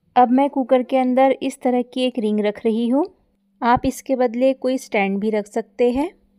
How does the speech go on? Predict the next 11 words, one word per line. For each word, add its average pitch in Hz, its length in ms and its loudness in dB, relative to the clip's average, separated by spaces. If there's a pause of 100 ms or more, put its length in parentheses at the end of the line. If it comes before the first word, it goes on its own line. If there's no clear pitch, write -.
या 254 140 4
फिर 302 220 2
किसी 269 320 -4
प्लेट 214 320 -2
को 285 160 -2
उल्टा 208 320 0
करके 196 340 -4
भी 277 160 2
रख 220 200 0
सकते 190 400 -6
हैं। 180 220 -2